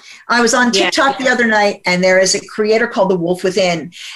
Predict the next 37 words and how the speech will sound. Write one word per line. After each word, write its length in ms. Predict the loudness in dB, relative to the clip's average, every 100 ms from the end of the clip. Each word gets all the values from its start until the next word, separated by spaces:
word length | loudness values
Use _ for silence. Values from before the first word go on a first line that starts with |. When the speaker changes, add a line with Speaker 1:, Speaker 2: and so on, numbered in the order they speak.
| -6
Speaker 1:
And 140 | -4
he, 360 | -2 0 0 -2
somebody 400 | -4 0 0 -2
asked 380 | 0 0 0 0
him, 200 | -2 -2
you 60 | -2
know, 80 | -4
"Have 100 | -2
you 100 | 0
ever 200 | 0 -2
fallen 420 | -2 0 0 -2
in 160 | -6 -4
love 420 | -2 -2 -4 -6
with 200 | -8 -6
a, 260 | -8 -8 -10
with 140 | -10 -4
a 40 |
submissive? 840 | -4 -4 -8 -8 -6 -4 -6 -8 -16 -20 -20 -18 -14
You've, 140 | -12
you 160 | -8 -6
ever 100 | -6
told 260 | -6 -6 -4
a 40 |
submissive, 560 | -6 -8 -8 -10 -12 -16 _
submissive 560 | -12 -10 -8 -6 -8 -8
you 100 | -8
loved 320 | -6 -6 -8
them?" 260 | -10 -10 -10
And 140 | -12
he 120 | -8
said, 420 | -6 -2 -2 -2 -8 -20 -8
his 200 | -4 -2
response 540 | -4 -4 0 0 0 -4
to 80 | -4
this 180 | -6
question 540 | -4 -2 -2 -2 -6 -6
was, 280 | -6 -8